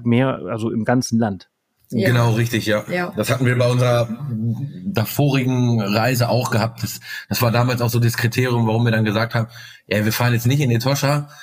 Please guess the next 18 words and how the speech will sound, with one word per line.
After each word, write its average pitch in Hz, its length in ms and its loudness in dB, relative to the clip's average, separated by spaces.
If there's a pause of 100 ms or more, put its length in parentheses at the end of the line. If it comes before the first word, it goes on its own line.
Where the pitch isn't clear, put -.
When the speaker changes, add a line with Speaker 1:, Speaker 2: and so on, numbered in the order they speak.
(200)
Speaker 3:
weil 104 180 0
wir 110 240 -2 (160)
zu 113 140 0
dem 131 400 0 (280)
Tag 127 300 0
oder 113 240 0
zu - 140 -8
dem 117 180 2
Datum 120 260 0
einfach 117 240 0
schon 117 200 2
so 127 100 2
viele 127 380 0
Tiere 160 260 2
im 113 160 0
Vorfeld 143 460 0
gesehen 120 360 2
haben. 117 280 0